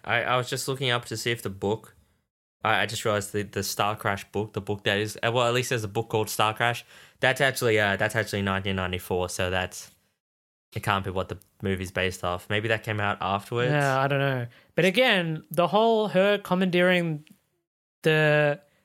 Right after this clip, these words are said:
Speaker 2: the spaceship and flying it into the bad guy's spaceship takes, like, another ten minutes.
Speaker 1: Oh,
Speaker 2: And
Speaker 1: Al
Speaker 2: nothing
Speaker 1: does it too.
Speaker 2: happens.
Speaker 1: Al does it
Speaker 2: Oh,
Speaker 1: too.
Speaker 2: yeah, Al is with her for some
Speaker 1: They
Speaker 2: reason.
Speaker 1: just bring back Al.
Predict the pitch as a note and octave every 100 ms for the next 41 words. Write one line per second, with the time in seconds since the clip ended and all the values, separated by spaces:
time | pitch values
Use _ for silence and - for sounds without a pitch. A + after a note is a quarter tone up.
0 | - D3+ - F3 F#3 F3+ D#3+ C#3 - D#3+
1 | D#3+ D#3 D#3 D3 C3+ D3+ F3 E3 C#3+ -
2 | B2+ A#2+ C3 - F#3 G3 - D3 - C#3+
3 | E3+ C3 F3 F3 D3 F3 - - - -
4 | - A#2+ F2+ F3+ - G3 - A#3+ A2 C3+
5 | F#2+ B2+ - G#2 G2+ G2 C3+ G#3 G#3 G#3
6 | G3+ G#3+ G#3+ F#3+ F3+ F3+ E3+ C#3+ D3 D#3
7 | F3 F3 F3+ E3+ E3+ - - - A#2+ A2+
8 | G#2+ G#2 F#2+